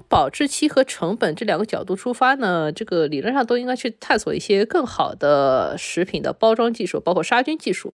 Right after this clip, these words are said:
这个呢，就是利乐创始人，这个人叫鲁宾劳辛，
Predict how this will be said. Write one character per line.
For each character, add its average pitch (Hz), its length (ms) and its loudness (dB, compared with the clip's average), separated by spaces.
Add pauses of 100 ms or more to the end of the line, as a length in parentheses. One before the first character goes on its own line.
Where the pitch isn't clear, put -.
(200)
这 339 160 2
个 277 80 4
呢， 196 160 4
就 196 100 2
是 165 360 4
利 269 180 4
乐 208 160 6
创 220 260 2
始 165 200 -6
人， 147 340 -4
这 226 100 -4
个 202 60 4
人 151 180 2
叫 151 540 4
鲁 147 420 0
宾 247 240 0
劳 156 220 2
辛， 226 320 -2